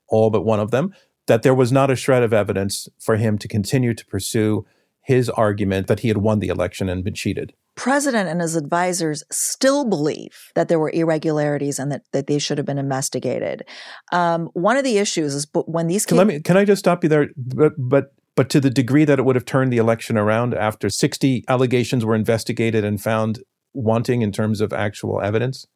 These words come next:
Speaker 2: I'm not challenging sixty judges' rulings, although judges can also be wrong. I'm not saying sixty judges were wrong, but at the end of the day, that doesn't necessarily give Mister Trump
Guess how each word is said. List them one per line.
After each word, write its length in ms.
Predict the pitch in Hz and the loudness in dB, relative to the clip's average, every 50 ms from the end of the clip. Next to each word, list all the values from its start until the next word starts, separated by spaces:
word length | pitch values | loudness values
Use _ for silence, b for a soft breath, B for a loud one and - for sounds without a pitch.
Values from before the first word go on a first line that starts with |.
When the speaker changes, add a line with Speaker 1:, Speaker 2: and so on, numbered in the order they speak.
| - | -4
Speaker 2:
I'm 160 | - 185 190 | -2 -2 0
not 200 | 196 190 196 196 | 0 0 0 -2
challenging 920 | - - - 247 233 233 226 220 214 202 - - 190 180 175 175 175 170 - - - | -2 -4 -2 0 0 0 0 0 -2 -2 -2 -2 -2 0 0 -2 -2 -4 -6 -8 -8
sixty 500 | - - - 190 185 - - - 180 165 | -4 -2 -2 -2 -2 -2 -4 -2 -4 -2
judges' 640 | - 180 175 175 170 - 165 170 165 156 156 - - - - | 0 0 0 0 0 0 0 0 0 0 -2 -6 -8 -10 -6
rulings, 680 | 139 156 180 190 202 202 180 160 156 170 190 208 - | -2 0 2 2 2 2 0 0 -2 -2 -2 0 0
although 500 | 175 139 147 139 156 156 151 151 151 - _ _ - 202 202 | 0 0 2 2 2 2 2 0 -2 -4 _ _ -16 -14 -6
judges 420 | - 170 165 165 156 170 170 160 | 0 0 0 2 2 0 -2 -2
can 140 | - - 190 | -2 -2 -2
also 540 | 180 175 175 170 - 175 165 160 151 131 - _ _ - 151 | 0 0 0 0 0 2 2 0 0 -4 -10 _ _ -8 -4
be 160 | 147 170 165 160 | -2 0 2 2
wrong. 440 | 165 165 151 151 156 190 226 233 - B B B B B B B B - | 2 2 2 0 0 0 0 0 -2 B B B B B B B B -6
I'm 140 | - 139 147 | -4 -2 0
not 160 | 156 156 156 | 0 0 0
saying 180 | - 165 160 165 | 0 -2 -2 -2
sixty 320 | - - 170 - - 175 | -2 -4 -4 -2 -2 -2
judges 380 | 160 175 165 160 143 160 160 180 | 0 2 2 2 2 0 -2 0
were 160 | 165 160 165 | 0 0 0
wrong, 380 | 156 165 156 156 156 202 247 196 | 0 0 0 0 0 -2 -2 -2
but 340 | 196 - 170 165 147 - b b b b b b b _ - | 0 0 0 0 0 -2 b b b b b b b _ 0
at 120 | 202 175 | 0 2
the 120 | 202 208 | 4 2
end 120 | 208 233 262 | 2 4 2
of 80 | 262 | 2
the 80 | 196 196 | 2 0
day, 640 | 160 156 233 196 208 202 170 135 120 131 151 165 - _ _ - | 0 2 2 2 4 2 2 0 0 -2 -4 -6 -8 _ _ -4
that 140 | 185 196 - | -2 0 2
doesn't 260 | 226 226 214 233 208 | 2 2 2 0 0
necessarily 800 | 185 190 202 - 175 - - 190 175 165 165 165 156 147 - - - | 0 0 -2 -2 -4 -2 0 0 2 2 2 2 0 0 -4 -6 -4
give 300 | - 190 185 175 160 - - | 0 0 2 0 0 -4 -8
Mister 340 | - 151 160 - - 165 | -4 -4 -4 -2 -2 -4
Trump 460 | 151 - - - 175 170 156 147 147 | -6 -4 -4 -2 -2 0 0 -2 -4